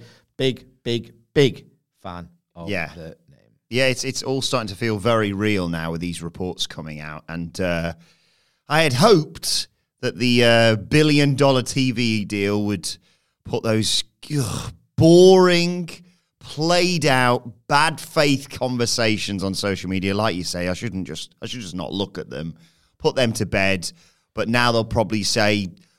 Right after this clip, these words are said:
Speaker 2: "Yeah, actually, Tony Khan probably secretly owns Warner Brothers Discovery, and that's
Speaker 1: Yeah.
Speaker 2: probably why they, he's, he's paying himself, if anything." Look, A E W could have a t-, could have had a T V deal from the beginning to now to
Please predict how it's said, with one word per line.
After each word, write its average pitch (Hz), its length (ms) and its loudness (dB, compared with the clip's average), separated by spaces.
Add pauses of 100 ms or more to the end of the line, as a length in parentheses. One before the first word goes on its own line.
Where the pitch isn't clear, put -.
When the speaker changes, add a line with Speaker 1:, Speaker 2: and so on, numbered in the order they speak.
(140)
Speaker 2:
"Yeah, 139 440 4
actually, 127 480 0
Tony 147 360 2
Khan 135 440 2 (180)
probably 139 380 4
secretly 135 520 4
owns 165 320 4
Warner 120 240 2
Brothers 113 260 0
Discovery, 107 560 0
and 104 80 0
that's 120 180 0
Speaker 1:
Yeah. 131 200 0
Speaker 2:
probably 123 240 4
why 127 240 6
they, 131 120 2
he's, 104 160 -4
he's 143 200 2
paying 135 240 2
himself, 160 440 2
if 104 120 -6
anything." 95 420 -4 (240)
Look, 120 280 0 (540)
A 156 100 4
E 202 40 4
W 175 240 4
could 143 160 0
have 131 180 0
a 120 40 -4
t-, 127 220 -2
could 131 160 -2
have 127 100 0
had 127 120 2
a 117 40 -2
T 123 240 0
V 113 160 0
deal 107 380 0 (160)
from 98 180 -10
the 98 60 -4
beginning 135 520 0 (160)
to 135 160 0
now 107 440 2 (160)
to 120 320 0